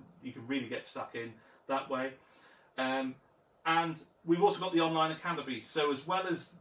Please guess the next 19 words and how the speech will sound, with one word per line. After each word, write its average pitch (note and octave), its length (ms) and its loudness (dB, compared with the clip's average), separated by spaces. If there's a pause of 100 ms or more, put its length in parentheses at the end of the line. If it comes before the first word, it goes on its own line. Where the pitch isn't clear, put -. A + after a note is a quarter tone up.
(100)
doing D3 320 -2
the, C3 220 -2
the C3 260 -2
Wiser C3+ 320 0
installer E3+ 380 -4
training, B2 320 -4
the A2+ 60 -12
face-to-face, C#3+ 800 -6
you D#3 120 -12
can C#3+ 120 -8
also B2+ 200 -6
go B2 180 -8
through B2 180 -14
the A2+ 80 -14
Wise-, B2+ 320 -2 (200)
the, A2+ 120 -8 (420)
the A2 160 -6 (120)
Drayton C3 320 -4
Academy, A#2 580 -4